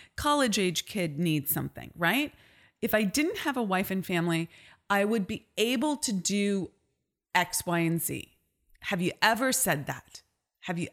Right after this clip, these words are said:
ever said something similar to that? Okay, the next one is, "If I had enough pull." Okay, so you wanna achieve something, but, like, do I have enough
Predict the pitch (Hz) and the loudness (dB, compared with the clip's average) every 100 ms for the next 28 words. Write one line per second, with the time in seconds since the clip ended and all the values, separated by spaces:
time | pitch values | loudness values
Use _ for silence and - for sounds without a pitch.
0 | - 190 196 196 165 151 - - 180 160 | 0 0 2 0 0 -2 -4 -4 -2 0
1 | 156 160 - 151 139 110 - - - - | -2 -2 -2 0 0 0 -6 -10 -12 -14
2 | _ _ _ _ _ 180 170 156 175 262 | _ _ _ _ _ -2 0 0 2 2
3 | - 277 156 143 143 - - _ _ _ | 0 0 2 2 2 0 -4 _ _ _
4 | _ _ _ _ _ _ 202 208 220 220 | _ _ _ _ _ _ 0 2 2 2
5 | 247 247 240 - - 330 - - - _ | 2 0 -2 -8 -2 -2 -2 -6 -20 _
6 | _ _ _ _ _ _ _ - 175 175 | _ _ _ _ _ _ _ -8 -4 0
7 | 214 294 - - - 214 202 208 294 339 | -2 -4 -10 -14 -2 0 2 4 2 2
8 | 285 285 226 208 - 311 381 226 185 165 | 2 2 0 0 -2 -2 -2 -4 -2 -2
9 | 165 - 180 165 151 - - _ - 214 | -4 -4 0 0 0 -6 -20 _ 0 2
10 | 196 208 240 269 262 - | 2 2 0 0 0 -2